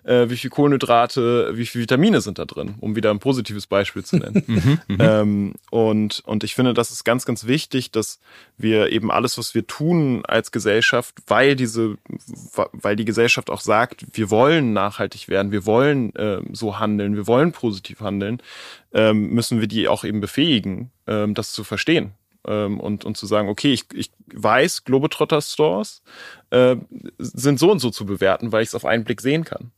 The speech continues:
Speaker 2: Mhm.
Speaker 1: So.
Speaker 2: Mhm.
Speaker 1: Und, ähm, ich finde, das gibt auch eine ganz große, oder das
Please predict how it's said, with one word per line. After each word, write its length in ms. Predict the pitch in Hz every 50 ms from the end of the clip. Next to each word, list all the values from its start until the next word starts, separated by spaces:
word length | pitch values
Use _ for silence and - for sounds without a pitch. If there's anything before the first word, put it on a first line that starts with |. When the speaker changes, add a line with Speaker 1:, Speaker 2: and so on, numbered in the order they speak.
| _
Speaker 2:
Mhm. 300 | - 113 92 85 113 156 165 -
Speaker 1:
So. 120 | _ - -
Speaker 2:
Mhm. 220 | 90 82 131 135 - _ _
Speaker 1:
Und, 420 | 113 110 110 110 104 - - - -
ähm, 380 | 110 107 104 104 104 104 - -
ich 120 | - 107 -
finde, 160 | - 117 117
das 240 | 107 113 - - - _ _ _ _ _ -
gibt 240 | - 151 - -
auch 120 | - - -
eine 160 | 117 110 98
ganz 260 | - 117 127 - -
große, 340 | - - 120 127 127 - -
oder 100 | 107 101
das 160 | 104 - -